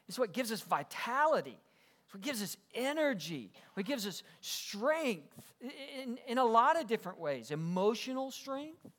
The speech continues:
like the, the emotional ability to deal with,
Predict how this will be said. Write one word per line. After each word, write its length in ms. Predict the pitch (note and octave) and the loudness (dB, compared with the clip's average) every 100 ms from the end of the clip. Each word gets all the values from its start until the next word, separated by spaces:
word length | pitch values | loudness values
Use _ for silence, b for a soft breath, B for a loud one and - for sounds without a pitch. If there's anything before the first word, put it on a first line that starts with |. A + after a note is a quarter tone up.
| _ - | _ -14
like 100 | F#3 | -8
the, 160 | G3 F#3 B B B B - | -6 -8 B B B B 2
the 80 | A3 | 4
emotional 800 | G#3+ G3 A3+ C#4 - C#4 C4+ | 4 8 8 6 2 0 4
ability 560 | A3+ F3+ G#3+ A#3 A#3+ B3 | 4 4 4 4 4 0
to 120 | G#3 | -2
deal 420 | C#3+ F3 G3+ A#3+ | -4 -2 2 2
with, 180 | B3 F#3+ | 2 -2